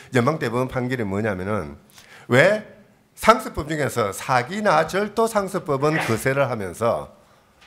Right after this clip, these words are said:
횡령이나 배임과 같은 상습범은 거세하지 않는, 이건 평등원칙 위반이다라고 했습니다.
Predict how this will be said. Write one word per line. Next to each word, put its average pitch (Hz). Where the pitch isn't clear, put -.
횡령이나 170
배임과 147
같은 156
상습범은 147
거세하지 143
않는, 110
이건 143
평등원칙 131
위반이다라고 117
했습니다. 92